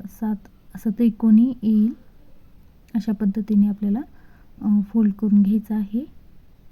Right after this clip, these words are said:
आणि एक इंचाचा मध्ये गॅप ठेवून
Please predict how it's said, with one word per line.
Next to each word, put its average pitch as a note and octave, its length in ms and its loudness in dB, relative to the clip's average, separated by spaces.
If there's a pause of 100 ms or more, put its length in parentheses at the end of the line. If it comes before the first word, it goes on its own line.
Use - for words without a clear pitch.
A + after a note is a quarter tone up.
(220)
आणि A3 280 2 (580)
एक A3+ 240 0
इंचाचा A3+ 460 4
मध्ये A3 360 2 (440)
गॅप G#3+ 180 -2 (120)
ठेवून A3+ 280 -2